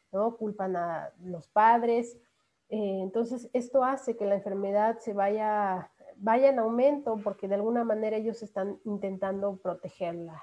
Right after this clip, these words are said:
Les cuesta mucho trabajo aceptar que sus problemas en todas las áreas de su vida son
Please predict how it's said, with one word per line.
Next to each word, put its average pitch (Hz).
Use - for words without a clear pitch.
Les 185
cuesta 226
mucho 214
trabajo 190
aceptar 190
que 208
sus 240
problemas 220
en 190
todas 214
las 202
áreas 202
de 202
su 208
vida 202
son 185